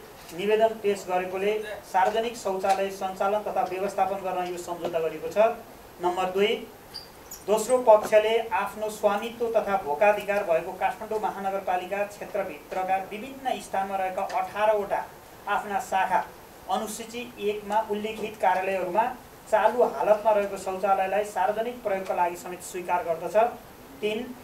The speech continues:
दोस्रो पक्षको भवनमा रहेको शौचालय सार्वजनिक प्रयोगको लागि समेत भएको सूचना सहितको सङ्केत बोर्ड प्रष्ट देखिने गरी प्रथम पक्षले उपयुक्त ठाउँमा जडान गर्नेछ। चार, यस सम्झौता बमोजिम सञ्चालन हुने सार्वजनिक शौचालयको प्रयोग गरे बापत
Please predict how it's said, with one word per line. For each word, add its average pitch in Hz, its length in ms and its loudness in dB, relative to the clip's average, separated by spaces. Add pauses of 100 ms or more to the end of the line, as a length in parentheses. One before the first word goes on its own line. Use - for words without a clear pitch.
(280)
दोस्रो 226 260 2
पक्षको 226 480 6
भवनमा 208 420 2
रहेको 202 260 6
शौचालय 196 580 0
सार्वजनिक 202 560 -2
प्रयोगको 202 320 0
लागि 185 240 0
समेत 202 380 -4
भएको 165 260 -2
सूचना 190 400 -6
सहितको 190 460 -6
सङ्केत 185 500 -6
बोर्ड 220 180 6 (420)
प्रष्ट 226 300 6
देखिने 202 340 0
गरी 196 160 -2
प्रथम 190 360 -6
पक्षले 185 360 -4
उपयुक्त 214 480 -2
ठाउँमा 175 200 0
जडान 170 300 2
गर्नेछ। 175 320 -2 (640)
चार, 202 380 6 (400)
यस 247 200 4
सम्झौता 220 460 8
बमोजिम 208 400 4
सञ्चालन 202 520 2
हुने 185 200 -6
सार्वजनिक 196 480 0
शौचालयको 190 540 0
प्रयोग 196 340 0
गरे 180 140 -2
बापत 214 440 6